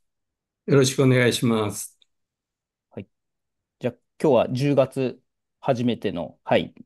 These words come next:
Speaker 2: えー、今年二回目の放送ですね。はい。じゃあ、えーと、今回の配信のプログラムについて、えー、ご説明させていただきたいと思います。はい。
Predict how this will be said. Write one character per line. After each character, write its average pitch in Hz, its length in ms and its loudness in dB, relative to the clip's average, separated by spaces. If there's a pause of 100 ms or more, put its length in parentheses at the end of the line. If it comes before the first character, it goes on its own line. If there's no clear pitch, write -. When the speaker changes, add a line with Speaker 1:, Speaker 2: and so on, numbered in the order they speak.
(160)
Speaker 2:
え 117 100 0
ー、 113 40 0
今 - 140 -2
年 - 240 2
二 127 120 4
回 160 180 6
目 170 100 4
の 92 140 0
放 104 160 0
送 95 160 -6
で 90 100 -2
す - 100 -14
ね。 131 220 -2 (680)
は - 100 -4
い。 - 120 -6 (840)
じ 220 60 8
ゃ - 60 8
あ、 131 40 4
え 160 80 6
ー 151 60 2
と、 151 180 4
今 294 240 2
回 196 160 8
の 127 80 0
配 143 240 2
信 143 340 -4
の 151 120 -2
プ 160 120 -6
ロ 160 120 0
グ 185 80 -2
ラ 170 100 4
ム 135 100 -2
に 113 140 -6
つ - 180 -10
い 113 80 -4
て、 185 360 2
え 120 180 0
ー、 113 60 -2
ご 120 100 -6
説 - 240 -8
明 107 160 -4
さ 107 160 -4
せ 107 140 -6
て 107 140 -2
い 104 100 -2
た 110 100 2
だ 104 140 2
き - 100 -20
た 127 160 2
い 110 160 2
と 151 140 4
思 110 400 -2
い 101 140 -4
ま 98 180 -4
す。 - 320 -12 (400)
は 147 100 0
い。 - 140 -4